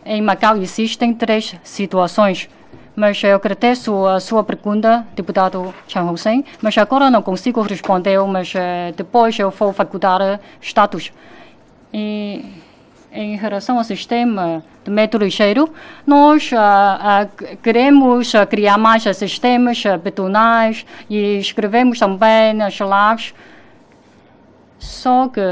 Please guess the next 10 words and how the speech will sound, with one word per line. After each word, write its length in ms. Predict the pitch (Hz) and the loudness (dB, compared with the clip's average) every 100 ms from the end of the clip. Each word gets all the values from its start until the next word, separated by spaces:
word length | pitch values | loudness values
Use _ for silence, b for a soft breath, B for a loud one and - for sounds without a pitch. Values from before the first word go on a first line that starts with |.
| 180 202 - _ _ _ _ _ - - | -2 -6 -10 _ _ _ _ _ -20 -16
segundo 540 | - 233 240 247 240 | -6 -4 0 2 4
a 80 | 208 | 4
nossa 300 | 220 233 233 | 4 2 0
capacidade, 840 | 202 196 190 202 185 190 180 202 | 0 -2 -4 -4 -2 0 2 0
vamos 420 | 226 240 240 226 - | 0 0 0 -2 -4
tentar, 440 | 208 196 208 208 | -2 2 2 2
ah, 520 | 214 190 190 185 180 170 B B B _ | 0 -4 -2 -2 -2 -6 B B B _
ah, 360 | 196 190 180 175 | -8 -4 -2 -2
o, 560 | 190 185 185 180 180 180 | -2 -2 -2 -4 -6 -6
em, 200 | 185 | -8